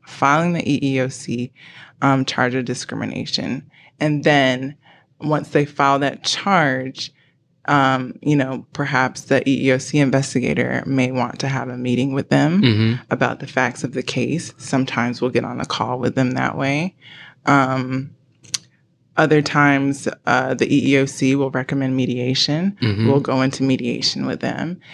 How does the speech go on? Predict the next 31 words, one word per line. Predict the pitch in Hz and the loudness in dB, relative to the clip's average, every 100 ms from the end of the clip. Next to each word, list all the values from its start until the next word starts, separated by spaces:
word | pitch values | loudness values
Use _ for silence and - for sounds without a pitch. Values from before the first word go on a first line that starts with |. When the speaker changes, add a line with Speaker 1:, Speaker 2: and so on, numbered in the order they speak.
| - | -2
Speaker 1:
and | 202 | 2
pretty | 254 311 | 4 4
much | 311 254 - | 4 2 -2
kind | - 233 285 | 0 2 2
of | 254 269 | 2 0
just | 226 | -4
hold | - 165 - | -2 -4 -2
their | 185 | -2
hand | 165 156 196 175 | 0 0 0 2
through | 165 | 0
the | - - | 0 -2
E | 151 160 | 0 2
E | 156 | 2
O | |
C | 151 - | 0 -4
process. | 156 160 196 - - | -4 -6 -6 -6 -4
Sometimes | - 165 - 170 180 | 0 0 0 -2 -2
the | 170 | -2
investigator | 165 151 156 - 151 170 | -2 -2 -4 -4 -2 -2
will | 160 147 | -2 -4
say, | - 143 151 | -2 -2 2
"Hey, | 147 160 | 2 2
do | 135 | 2
you | 135 | 2
have | 147 139 | 2 2
any | 143 127 | 0 -2
documents?" | 147 165 170 175 175 175 175 - - - - _ _ | 0 0 -2 -4 -4 -4 -8 -14 -20 -20 -20 _ _
If | 170 175 170 | 4 4 2
they | 151 156 | 4 4
have | 190 202 | 4 -2
hired, | 185 - 151 156 190 185 | -4 -4 -2 -2 -6 -8